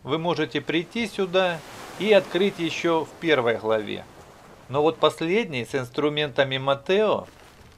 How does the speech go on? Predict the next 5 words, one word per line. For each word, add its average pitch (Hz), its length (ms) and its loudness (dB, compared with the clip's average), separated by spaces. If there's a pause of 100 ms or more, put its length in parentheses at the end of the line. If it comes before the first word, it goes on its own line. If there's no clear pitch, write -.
(160)
можно 151 460 2
открыть 185 380 0 (140)
только 165 380 2
специальным 139 720 2
ключом. 127 560 -4